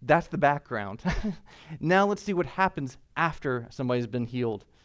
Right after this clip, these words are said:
They brought to the Pharisees the man who had been blind.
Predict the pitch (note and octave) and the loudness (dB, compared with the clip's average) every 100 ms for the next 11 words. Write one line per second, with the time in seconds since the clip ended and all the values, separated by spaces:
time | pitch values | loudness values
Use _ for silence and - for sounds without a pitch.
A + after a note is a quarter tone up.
0 | _ _ _ _ - D3+ C#3 F#3+ E3 F#3+ | _ _ _ _ 0 2 4 4 4 0
1 | E3+ F3+ E3+ E3+ D3 C#3 C#3+ D#3+ D#3+ D3 | -2 2 0 0 -2 0 2 0 0 0
2 | C3+ B2+ A#2+ B2 B2 G#2 G2+ | 0 -2 0 0 0 -4 -10